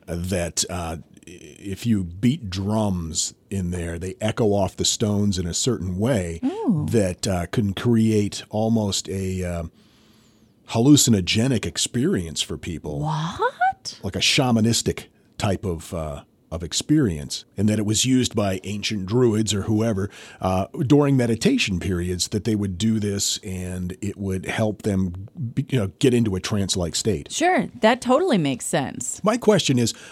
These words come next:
Speaker 1: why is it that where Stonehenge is located is also the number one hotspot for crop circles?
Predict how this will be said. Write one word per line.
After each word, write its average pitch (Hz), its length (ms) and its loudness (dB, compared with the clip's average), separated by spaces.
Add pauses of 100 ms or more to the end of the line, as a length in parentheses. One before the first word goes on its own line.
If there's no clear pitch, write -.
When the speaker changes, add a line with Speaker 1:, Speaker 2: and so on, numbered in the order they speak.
(100)
Speaker 1:
why 233 480 2
is 226 240 2
it 98 160 -4 (220)
that 120 100 0
where 110 180 4
Stonehenge 151 720 2
is 85 360 0
located 90 580 -2 (220)
is 117 200 4
also 156 520 2 (160)
the 123 240 2
number 151 260 4
one 120 180 2
hotspot 101 520 -2
for 95 120 -8
crop - 320 -4
circles? - 480 -8